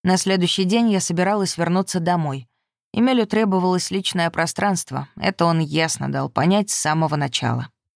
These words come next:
Ему требовалось время для учебы и творчества, и немедленно. Во время долгой поездки на метро из Веллингбю до города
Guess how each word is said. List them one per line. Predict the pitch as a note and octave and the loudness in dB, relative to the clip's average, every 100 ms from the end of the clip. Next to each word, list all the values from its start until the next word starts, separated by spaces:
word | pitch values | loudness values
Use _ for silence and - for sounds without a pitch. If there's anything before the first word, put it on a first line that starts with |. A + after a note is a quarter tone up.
| _ _ - | _ _ 0
Ему | F3 E3+ D#3+ | 2 4 2
требовалось | - E3+ E3+ D#3+ D#3+ D#3+ - | 2 0 2 2 2 0 0
время | E3 E3+ D#3+ | 0 2 0
для | D3+ D3+ | 0 -2
учебы | C#3 E3+ E3+ D#3+ | -2 0 0 0
и | D#3+ | -2
творчества, | - E3 - B2 - C3+ C3 - | 0 -2 -2 -6 -6 -6 -8 0
и | F#3+ | 2
немедленно. | F#3+ F3 D#3+ D3+ D3+ C#3 B2 C3+ - _ _ _ _ _ _ - | 4 4 2 2 0 -2 -2 -4 -8 _ _ _ _ _ _ 0
Во | F3+ | 2
время | F3+ F#3+ F3+ | 2 2 2
долгой | E3 F#3+ E3+ E3+ | 2 2 2 0
поездки | E3 E3 E3+ - D#3+ | 0 0 -2 -2 -2
на | D#3 | 0
метро | D#3+ F3 E3+ | 0 2 2
из | E3 | 0
Веллингбю | D#3 F3 E3 D#3+ C#3 D#3+ | 0 0 0 -2 0 0
до | D3 D#3 | 2 0
города | D#3 A3 G#3+ E3 C#3 | 0 0 2 0 -2